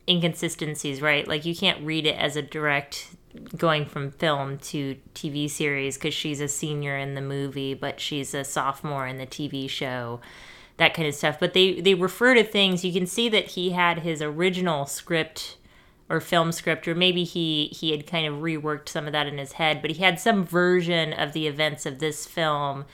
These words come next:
do predate the T V series and kind of act as a,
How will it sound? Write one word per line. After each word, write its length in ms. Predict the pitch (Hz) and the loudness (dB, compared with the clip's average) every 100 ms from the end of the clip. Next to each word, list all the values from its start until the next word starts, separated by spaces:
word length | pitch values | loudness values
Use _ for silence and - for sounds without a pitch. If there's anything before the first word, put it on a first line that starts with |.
| - - - | -20 -16 -8
do 220 | 143 175 | 2 2
predate 880 | 165 - 202 175 151 151 147 147 - | 2 -4 0 0 2 2 2 0 -6
the 100 | 151 | -6
T 280 | 147 165 147 | -4 -6 -4
V 200 | 143 143 | -4 -6
series 760 | - 151 135 131 127 123 123 - | -6 -6 -4 -6 -8 -8 -10 -6
and 160 | 156 147 | -6 -4
kind 160 | 170 151 | -6 -4
of 80 | |
act 300 | - 147 147 | 0 -2 -2
as 120 | 143 135 | -8 -8
a, 200 | 135 | -8